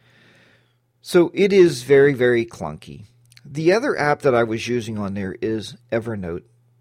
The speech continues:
Now, you, many of you know that I use Evernote for everything. I use Evernote for every note. And, you know, I think they meant, like, for Evernote, <laughs> basically, but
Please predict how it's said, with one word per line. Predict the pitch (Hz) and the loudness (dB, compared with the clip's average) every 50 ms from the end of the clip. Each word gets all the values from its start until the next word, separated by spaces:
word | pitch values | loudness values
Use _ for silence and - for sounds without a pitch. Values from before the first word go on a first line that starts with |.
| _ _ _ - | _ _ _ -6
Now, | 127 123 | -6 -4
you, | 127 135 147 156 151 143 - - | -4 -4 -4 -6 -6 -8 -10 -6
many | 135 151 156 170 | -4 -2 0 0
of | 165 156 | 0 0
you | 180 180 | -2 -4
know | 165 131 117 110 | -4 -2 -2 -4
that | 113 123 127 117 | -2 -4 -4 -4
I | 120 | -4
use | 127 131 135 120 - | -4 -4 -6 -8 -6
Evernote | - 120 113 120 107 101 107 113 - | -8 -6 -6 -6 -8 -6 -8 -8 -10
for | - - 113 110 104 98 - _ _ _ _ _ _ _ _ _ _ _ _ _ _ - | -10 -10 -10 -10 -10 -10 -16 _ _ _ _ _ _ _ _ _ _ _ _ _ _ -6
everything. | 175 202 202 180 - - 73 80 98 - _ _ _ - | -4 -4 -4 -8 -10 -10 -14 -18 -18 -20 _ _ _ -6
I | - | -4
use | 123 143 170 170 143 - | -4 -2 -4 -4 -4 -2
Evernote | - 139 127 139 131 127 135 139 127 - | -2 -2 0 -2 -2 -2 -2 -4 -4 -6
for | - 127 131 135 - _ | -6 -6 -6 -6 -6 _
every | - 85 87 90 - 110 120 | -8 -8 -8 -8 -8 -12 -10
note. | 135 175 208 - - _ _ _ _ _ _ _ _ _ _ _ _ _ _ | -8 -6 -6 -6 -8 _ _ _ _ _ _ _ _ _ _ _ _ _ _
And, | - - 131 127 123 120 120 117 117 113 107 - _ _ _ _ _ - | -2 0 0 2 2 0 0 -2 -4 -6 -10 -16 _ _ _ _ _ -12
you | 131 135 | -10 -8
know, | 123 117 117 | -6 -6 -6
I | 110 113 | -6 -6
think | - 175 185 175 | -4 -4 -2 0
they | 185 165 | 0 -2
meant, | 151 151 139 - - | -2 -2 -6 -4 -2
like, | 104 113 - - | -4 -4 -4 -6
for | - - - 135 135 123 - - | -14 -8 -4 -2 -2 -2 -2 -2
Evernote, | 98 110 113 117 143 147 139 139 135 156 - - _ _ _ _ _ _ _ _ | -2 -2 -2 -2 -4 -6 -4 -4 -4 -6 -6 -8 _ _ _ _ _ _ _ _
<laughs> | - - 117 104 117 117 95 - | -16 -12 -12 -10 -10 -10 -8 -4
basically, | 123 120 117 - - 120 - 131 127 131 | -4 -4 -4 -4 -8 -8 -6 -6 -6 -6
but | 135 120 120 107 _ | -4 -6 -6 -8 _